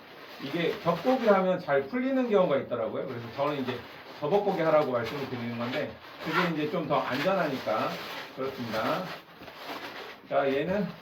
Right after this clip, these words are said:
컷. 컷. 자, 안전하게 안 풀리게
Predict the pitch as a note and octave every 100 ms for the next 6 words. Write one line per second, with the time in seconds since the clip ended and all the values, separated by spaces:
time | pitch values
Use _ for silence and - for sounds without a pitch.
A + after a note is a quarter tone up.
0 | - - - - - - - - - -
1 | - - - A#2 G#2+ G2+ G#2 - F#3 -
2 | - - - - - - - - - -
3 | - - - - - - - - - G#2
4 | G#2 B2 F#3 - - - - - A2+ B2
5 | D3+ C#3+ B2 A2+ - C3 -